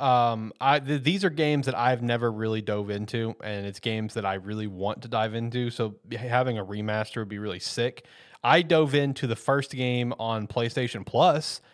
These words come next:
whenever the, the whole new tier system came out because I wanted to test,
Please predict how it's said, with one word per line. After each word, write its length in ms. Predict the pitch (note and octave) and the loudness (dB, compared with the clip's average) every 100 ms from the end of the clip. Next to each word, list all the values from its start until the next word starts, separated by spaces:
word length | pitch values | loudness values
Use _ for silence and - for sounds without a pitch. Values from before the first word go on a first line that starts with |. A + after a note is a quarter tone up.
| _ _ | _ _
whenever 320 | A#2 A#2 A2+ | -2 0 0
the, 300 | G#2+ A2 G#2+ | 0 2 2
the 120 | G2+ | 0
whole 200 | G#2+ B2 | 2 2
new 160 | A#2 A2+ | 2 -4
tier 260 | - B2 A#2+ | -4 -4 -4
system 300 | C3 - B2 | -4 -6 -4
came 240 | B2 A#2 | -2 0
out 160 | A#2+ A#2 | 0 0
because 100 | A2+ | 0
I 60 | |
wanted 280 | G#2+ A#2 G2+ | 0 0 -4
to 80 | - | -2
test, 240 | A#2+ A#2 | -2 -2